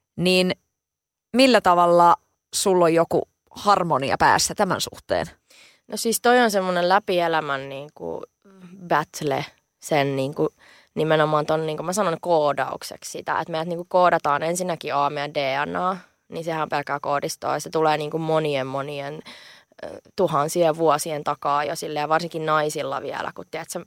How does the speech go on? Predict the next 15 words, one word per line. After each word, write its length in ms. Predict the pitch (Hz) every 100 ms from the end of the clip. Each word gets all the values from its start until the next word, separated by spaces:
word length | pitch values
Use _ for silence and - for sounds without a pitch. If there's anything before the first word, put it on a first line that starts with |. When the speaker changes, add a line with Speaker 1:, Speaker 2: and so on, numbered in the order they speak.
| - 196
Speaker 2:
niinku 180 | 185
mut 260 | 208 226 220
olisi 280 | 131 - -
siis 220 | 143 -
varmaan 320 | 151 151 151 160
porte-, 320 | 156 160 - -
poltettu 380 | 180 175 -
roviolla 640 | 190 202 180 151 - 62 64
vielä 200 | 90 87
viisisataa 500 | 92 - - 90 -
vuotta 280 | - _ 190
sitten. 400 | 208 _ 240 226 - _
Siis 160 | - 233
ihan 160 | 226
oikeesti. 600 | 240 190 - 85 - -